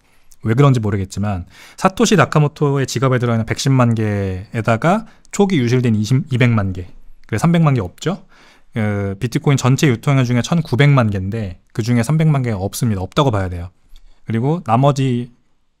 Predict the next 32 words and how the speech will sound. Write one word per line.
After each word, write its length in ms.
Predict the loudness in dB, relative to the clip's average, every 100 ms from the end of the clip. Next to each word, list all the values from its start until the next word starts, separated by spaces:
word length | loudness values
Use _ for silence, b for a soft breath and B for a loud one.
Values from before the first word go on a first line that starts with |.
| _
그, 540 | -8 -6 -6 -8 -10 -16 _ -18
이, 120 | -18 _ _ _ _
나머지 380 | 2 4 6 4
수량 340 | 0 0 -2
천육백만 600 | -2 -4 -4 -4 -4 -4
개 80 | -6
중에 320 | -6 -8 -8 -6
절반은 640 | -4 -2 -2 -2 -4 -8 B B B B -8
십 180 | -2
년 200 | 0 0 2
동안 160 | 0
한 180 | 0 -4
번도 180 | -2 0
움직이지 300 | 0 0 -2
않은 160 | -4 -6
것들입니다. 480 | -8 -12 -16 -18 -20 _ _ _ _ _
십 160 | -4
년 160 | -2 0
동안 180 | -2 0
한 140 | 0
번도 200 | 0 0
움직이지 340 | 0 -2 -4 -6
않은 180 | -6
다이아몬드 380 | -2 2 2 2
핸드라고 320 | -2 -4 -8
하죠. 260 | -10 -10 -12 b b b -10
이 80 | 0
다이아몬드 380 | 4 6 4 2
핸드들이 400 | 2 0 -2 -2
가지고 320 | -2 0 0
있는 200 | 0 -4
거예요. 340 | -6 -10 -12